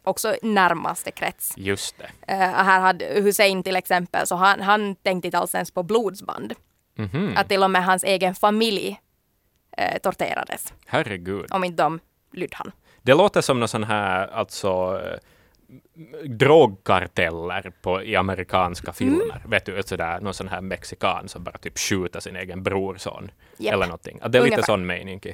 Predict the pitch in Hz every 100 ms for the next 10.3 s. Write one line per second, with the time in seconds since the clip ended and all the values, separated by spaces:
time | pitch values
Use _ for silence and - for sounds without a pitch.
0 | - 160 208 220 226 - 233 220 185 214
1 | - 156 143 185 214 170 170 156 147 143
2 | 131 127 113 147 170 113 - 95 90 90
3 | 90 101 92 87 87 95 - - - 247
4 | 440 - _ _ _ - - 104 110 139
5 | 143 104 101 - - 104 90 87 90 -
6 | 104 92 - 98 92 87 - 90 90 92
7 | 92 92 98 92 87 98 101 90 92 107
8 | - - _ - 110 92 - 90 82 -
9 | _ _ _ _ 110 107 92 90 92 92
10 | - 104